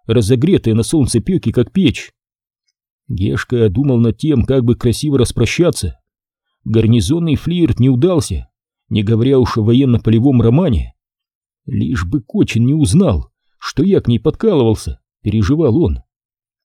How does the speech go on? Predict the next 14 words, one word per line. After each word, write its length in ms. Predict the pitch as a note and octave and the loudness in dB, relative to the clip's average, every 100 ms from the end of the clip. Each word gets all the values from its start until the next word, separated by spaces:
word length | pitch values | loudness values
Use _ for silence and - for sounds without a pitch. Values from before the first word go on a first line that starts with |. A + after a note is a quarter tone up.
| _ _ _ _ _ | _ _ _ _ _
Гешка 640 | - F#2 - - - - _ _ _ _ - | -6 -4 -4 -4 -6 -8 _ _ _ _ -4
почувствовал 640 | - - C#3+ - A#2+ A#2+ | -4 -4 -8 -4 0 2
на 100 | A#2 | 2
себе 340 | G#2+ A#2+ C#3+ | 0 -2 -2
чью-то 380 | G2 - C#3+ B2 | -2 -4 -4 -4
тень. 400 | A2+ F#3 G#2+ A#1 - _ _ _ _ _ _ _ | -2 0 0 -2 -10 _ _ _ _ _ _ _
Он 260 | A2 G#2+ | 0 0
поднял 360 | G#2 G#2+ A#2+ A#2 | 0 -4 -2 -2
глаза 560 | F#2 G#2+ G2 D#3+ D#2 - _ _ _ - | 0 0 0 0 -2 -6 _ _ _ -4
и 140 | G#2+ | 0
увидел 460 | G#2+ A#2 D#3+ C#3 A2 | 2 0 0 0 0
смуглого 500 | - E3 C3 C3 B2+ | -2 -2 2 2 2
усатого 420 | A2 D#3+ C#3 A#2+ | -2 -2 0 2
лейтенанта. 680 | B2 - C3+ E3 A2 C#2+ | 2 2 0 0 -2 -6